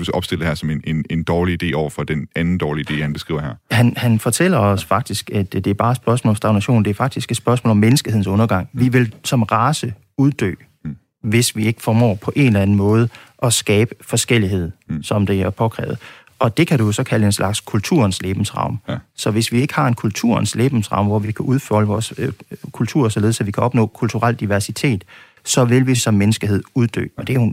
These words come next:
Speaker 2: det er jo en, en, en, en, en helt vild udmelding, øh, og en farlig udmelding. Fordi hvis vi nu forestiller os og tænker lidt med ham og siger, "Hvad var det, den her oprindelige dårlige idé, den kunne?"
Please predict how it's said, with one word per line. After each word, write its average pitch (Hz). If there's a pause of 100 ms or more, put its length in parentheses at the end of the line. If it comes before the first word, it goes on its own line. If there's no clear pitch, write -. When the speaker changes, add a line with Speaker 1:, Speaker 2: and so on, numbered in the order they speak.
(100)
Speaker 2:
det 127
er 127
jo 123
en, 104
en, 104
en, 101
en, 110
en 110
helt 117
vild 110
udmelding, 101 (440)
øh, 113
og 127
en 127
farlig 147
udmelding. 101
Fordi 110
hvis 107
vi 127
nu 135
forestiller 139
os 98
og -
tænker 110
lidt 127
med 123
ham 101
og 98
siger, 113 (280)
"Hvad -
var 120
det, 123
den 120
her 123
oprindelige 104
dårlige 113
idé, 120
den 107
kunne?" 127